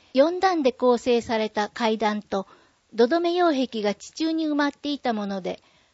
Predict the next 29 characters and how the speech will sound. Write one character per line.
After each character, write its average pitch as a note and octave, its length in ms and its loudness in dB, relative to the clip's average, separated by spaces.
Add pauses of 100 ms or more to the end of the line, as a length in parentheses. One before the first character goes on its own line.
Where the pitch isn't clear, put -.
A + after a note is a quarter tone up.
(120)
工 D#4 220 2
事 D4 120 -4
箇 D4 180 -2
所 C4+ 100 -4
の A#3 100 -2
西 A3 320 -4
側 C4+ 280 2
を C4 140 -4 (260)
か D#4+ 120 -2
つ - 160 -10
て A3 140 0
町 D#4+ 240 -2
民 E4+ 240 -2
グ D#4 140 0
ラ E4 140 6
ウ D4+ 120 2
ン C4 60 0
ド A#3+ 80 0
と A3 120 -4
し G#3 100 -8
て A3 140 2
利 A3 140 -2
用 C#4+ 220 2
し - 60 -8
て C#4 180 -6
い C4+ 60 -4
た B3 120 -4
際 A3+ 320 -2
に F#3+ 180 -8